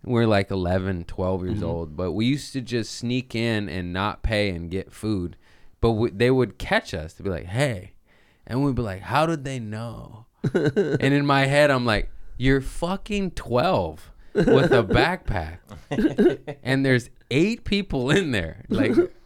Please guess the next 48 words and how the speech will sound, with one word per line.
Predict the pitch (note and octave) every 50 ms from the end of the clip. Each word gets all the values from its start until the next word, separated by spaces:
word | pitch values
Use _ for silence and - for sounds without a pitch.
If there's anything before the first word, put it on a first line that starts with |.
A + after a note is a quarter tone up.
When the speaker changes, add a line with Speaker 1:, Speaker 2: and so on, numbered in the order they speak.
| - - - - -
Speaker 1:
like, | - A2 F#2
what | G#2+ G#2+ G#2+ A#2 C#3 F3
Speaker 2:
How | -
Speaker 1:
did | -
Speaker 2:
would | - - G#3+
they | E3 D#3
Speaker 1:
we | D3+ D3
Speaker 2:
not | C#3+ D#3+ A#3 A#3 - B2
know? | A2+ - -
<laughs> | - B2 - D#3+ -
Speaker 1:
Like, | - D#3+
how, | D3 F3+ F#3+ A3
exactly. | G3 G3 F#3+ F#3 F3 G#3+ A3 A#3 F#3+ D#3+ C3+ B2+ A2+ A#2
Speaker 2:
Yeah. | C3 C#3
Speaker 1:
It, | B2+
right | B2 C#3 D#3+ G3+ A#3 A3+
now, | E3+ E3 E3+ F3+ F3+ D#3+ C3 A#2+
Speaker 2:
Yeah. | C3 B2+ D#3 D#3
Speaker 1:
it | C3+
resonated. | C3+ C#3 D3 D#3+ D#3 D3+ C#3 B2+ A#2+ A2+ G#2+ G#2 G#2 G#2
Like, | A2 G2+ G2 F#2
how | G#2 A2+ C3+ C#3+ D#3 F3 G3
did | F#3+ F#3+ F3+ E3 D#3+
they | E3+ D#3+ D3
not? | C3+ A#2+ - C3+ B2 A#2+ A#2 - - -
Speaker 2:
<laughs> | - - -
Speaker 1:
Of | C#3+ D3+ D3+ -
course. | - - F#3+ G3+ E4+ F#4 D#4+ - A2 - - - - - - - - - - - _ - - -
And | C3 C#3
we're | D#3 E3
like, | D#3 C3 G#2+ G2+ -
"Damn, | - D3 D#3+ D#3+ C3+ C3
they're | D3 D#3+ D3 - -
good." | - B2+ C3+ C#3 B2 G#2 F#2+ F#2
Like, | G#2 A2 A2 -
"No." | A#2+ C3+ D3+ E3+ G3 - - - - - - - - - - - - _ _ _ _ _ - - - - - - - -
No. | B2+ C3+ C#3+ D3+ - - G#3 G3+ G#3+ G#2 F2 E2 - - _ _
You're | - A#2+ B2 C3 C3
a | C3
child | C3 - - - C3 C3 C#3 D3 D3 C#3+ D3 C3
Speaker 2:
<laughs> | - -
Speaker 1:
stealing | C#3 D#3+ D3+ D3 C#3 C3+ C3 B2+ B2+
food. | C3 - - E3 D#3 C#3+ A#2+ G#2+ G2
It | A2 A2+ B2+
is | C3+ C3 -
quite | - - C#3+ C3 C3 C3+ C#3+ F3 G3 -
obvious. | C#3+ C#3+ D3 D#3+ E3 D3 C#3 A#2+ G#2 F#2 - -
Speaker 2:
<laughs> | E3 D#3+ G3 - D#3 C#3+ F3+ E3+ - -